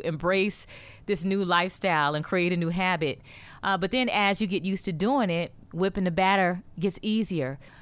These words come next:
And then I also need to add that I was tracking my food.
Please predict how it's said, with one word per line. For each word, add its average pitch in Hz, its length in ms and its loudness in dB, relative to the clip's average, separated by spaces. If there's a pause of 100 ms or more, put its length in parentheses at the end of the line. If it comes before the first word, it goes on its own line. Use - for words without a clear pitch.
(140)
And 214 160 0
then 262 220 2
I 202 120 2
also 233 340 2
need 202 180 0
to 190 120 0
add 160 240 0
that - 140 -2
I 160 120 2
was 160 200 -2
tracking 156 760 -2
my 135 140 -2
food. 135 580 -4